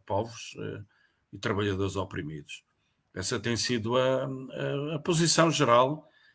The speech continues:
ah, ao longo de, de quase dois séculos, daquilo que podemos caracterizar do, do movimento socialista.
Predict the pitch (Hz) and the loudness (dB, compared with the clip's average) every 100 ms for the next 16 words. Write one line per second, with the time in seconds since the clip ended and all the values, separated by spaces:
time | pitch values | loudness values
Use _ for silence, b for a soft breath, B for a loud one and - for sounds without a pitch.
0 | b - 107 104 110 110 113 113 120 123 | b -6 -2 0 -2 0 0 2 0 0
1 | 110 98 110 110 123 123 113 104 101 95 | -4 -4 -2 -2 -4 -6 -8 -8 -10 -12
2 | 90 92 92 _ _ _ _ _ _ _ | -18 -18 -20 _ _ _ _ _ _ _
3 | _ 120 110 104 101 - 110 120 135 139 | _ -2 0 0 0 2 2 2 -2 -8
4 | - b b b b 107 104 131 - 117 | -10 b b b b -6 -4 -4 -4 -4
5 | 127 123 - 131 131 139 120 143 139 135 | -2 -2 2 2 2 -2 6 6 6 4
6 | 147 147 143 135 151 143 123 120 110 - | 4 2 -2 -2 0 0 0 0 -2 -4
7 | 131 127 - - 147 135 120 - - | -6 -4 -4 -2 -2 -2 -2 -6 -14